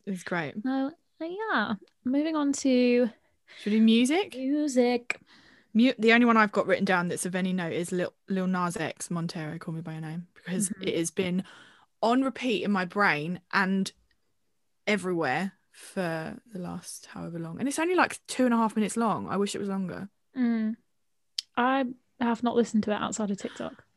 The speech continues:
Speaker 1: I love it. It's really, I love him.
Speaker 2: Yeah. Yeah, I think he's really cool. I just don't, I
Speaker 1: He's
Speaker 2: don't know why I've not listened to
Speaker 1: brilliant.
Speaker 2: it.
Speaker 1: Um,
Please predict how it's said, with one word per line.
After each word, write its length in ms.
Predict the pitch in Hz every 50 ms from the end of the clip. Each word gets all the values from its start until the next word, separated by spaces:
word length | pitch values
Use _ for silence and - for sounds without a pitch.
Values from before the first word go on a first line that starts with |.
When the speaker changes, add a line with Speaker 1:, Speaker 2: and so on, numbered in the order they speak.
| _ _ _ _
Speaker 1:
I 60 | - -
love 220 | - - - - _
it. 200 | - - - 202
It's 180 | 214 - - -
really, 280 | 214 262 277 233 214 -
I 160 | - 214 226
love 220 | 226 208 196 190
him. 340 | - 180 123 123 117 143 180 - _ _ _ _ _ -
Speaker 2:
Yeah. 360 | - 254 247 226 - 165 190 196 -
Yeah, 220 | 269 294 277 233 202
I 100 | 226 269
think 160 | 320 311 -
he's 160 | 294 277 247
really 200 | 262 254 240 233
cool. 340 | 233 - 254 214 185 - -
I 100 | - 220
just 180 | 208 220 208
don't, 60 | 233 220
I 40 | 214 208
Speaker 1:
He's 60 | 226 233
Speaker 2:
don't 120 | 277 254
know 60 | 214
why 100 | 180 175
I've 80 | 180 180
not 60 | 185
listened 140 | 180 175 160 147
to 40 |
Speaker 1:
brilliant. 240 | 135 131 127 147 - _ _ - - - - - _ _ -
Speaker 2:
it. 40 | 190
Speaker 1:
Um, 360 | 185 175 175 175 170 170